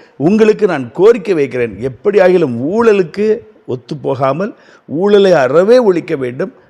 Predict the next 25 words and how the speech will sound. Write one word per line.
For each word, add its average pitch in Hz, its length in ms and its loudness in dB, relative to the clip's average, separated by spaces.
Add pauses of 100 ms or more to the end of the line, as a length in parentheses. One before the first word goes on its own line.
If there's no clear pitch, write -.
(140)
நன்மையான 220 880 2
பாதையில 185 540 0
திருமணத்தை 160 460 -4
கொண்டு 143 240 -4
செல்ல 131 200 -4
வேண்டும். 151 280 -4 (360)
ஆன்மீகத்துல 233 720 2
நம்ம 160 300 0
திருமணம் 170 500 -4
வளர்ந்து 185 480 -2
பெருக 151 340 2
வேண்டும். 147 360 -2 (360)
அஹ், 139 520 4
ஆவிக்குரிய 226 560 2
உன்னதங்களின் 202 560 2
சகல 208 760 0
ஆசீர்வாதங்களினால் 196 840 0 (260)
நம்முடைய 175 360 2
திருச்சபை 208 540 0
வளர்ச்சி 196 520 2
அடைய 226 200 6
வேண்டும். 180 260 -2
இதுதான் 202 440 2
என் 170 200 -4
பெருமூச்சு. 165 520 0